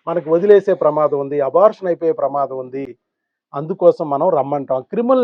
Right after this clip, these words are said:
నుంచి మన బిడ్డని కాపాడటానికి కొన్ని రక్షణ కంచె లాంటి కొన్ని ఇంజెక్షన్లు, టాబ్లెట్స్ ఇస్తాం, అవి వచ్చి తీసుకెళ్ళమన్నాం. ఫస్ట్ మూడు నెలల లోపల ప్రెగ్నెన్సీ అబార్షన్ అయ్యేది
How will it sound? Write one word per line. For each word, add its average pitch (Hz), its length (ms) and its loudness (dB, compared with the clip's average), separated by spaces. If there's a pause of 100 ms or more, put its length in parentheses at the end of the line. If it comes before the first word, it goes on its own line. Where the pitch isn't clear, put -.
నుంచి 185 280 -2 (440)
మన 156 100 -2 (100)
బిడ్డని 202 320 2 (100)
కాపాడటానికి 160 680 2 (100)
కొన్ని 151 200 -2 (100)
రక్షణ 196 300 -2 (140)
కంచె 185 340 0
లాంటి 160 300 0 (420)
కొన్ని 156 280 0
ఇంజెక్షన్లు, 185 600 0 (120)
టాబ్లెట్స్ 160 480 2
ఇస్తాం, 139 260 -2 (360)
అవి 143 200 -4
వచ్చి 147 200 -6 (100)
తీసుకెళ్ళమన్నాం. 127 640 -6 (400)
ఫస్ట్ 226 280 2 (100)
మూడు 214 220 2
నెలల 196 240 6
లోపల 175 260 6 (540)
ప్రెగ్నెన్సీ 208 600 4 (180)
అబార్షన్ 220 560 6
అయ్యేది 196 280 2